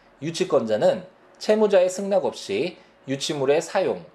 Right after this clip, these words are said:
대여 또는 담보 제공을 하지 못한다. 그러나 유치물의 보존에 필요한 사용은 그러하지 아니하다. 제삼 항 유치권자가 전 이 항의 규정에 위반한 때에는 채무자는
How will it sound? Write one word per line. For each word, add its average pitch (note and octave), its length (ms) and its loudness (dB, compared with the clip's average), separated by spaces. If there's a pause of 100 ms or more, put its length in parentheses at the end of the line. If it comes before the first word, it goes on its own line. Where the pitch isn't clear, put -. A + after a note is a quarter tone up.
(140)
대여 B2 520 2
또는 F3 240 -2
담보 B2 340 -4
제공을 C3+ 340 0
하지 C#3+ 180 -6
못한다. C3+ 560 -4 (520)
그러나 C3 520 4 (260)
유치물의 D3+ 520 6
보존에 C3 420 6
필요한 E3+ 380 2
사용은 C3 480 -2
그러하지 G2+ 400 -4
아니하다. A2 440 -6 (840)
제삼 E3 400 0
항 A#2 260 0 (440)
유치권자가 C#3 840 6 (240)
전 D#3+ 260 6
이 B2 120 2
항의 E3 300 6
규정에 B2 340 0
위반한 B2 600 2
때에는 G2 480 -2 (340)
채무자는 D#3+ 680 4